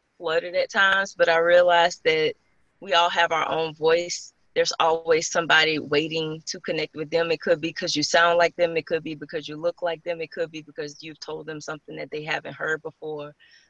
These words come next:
Um, but for some reason, somehow,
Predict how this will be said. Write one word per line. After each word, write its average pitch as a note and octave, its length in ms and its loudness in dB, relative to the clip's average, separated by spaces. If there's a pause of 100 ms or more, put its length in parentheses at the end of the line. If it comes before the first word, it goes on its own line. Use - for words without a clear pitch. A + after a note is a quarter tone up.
Um, D3+ 300 -6
but E3+ 200 0
for F3+ 140 -6
some F#3 320 2
reason, D#3+ 540 -4 (160)
somehow, F3+ 840 0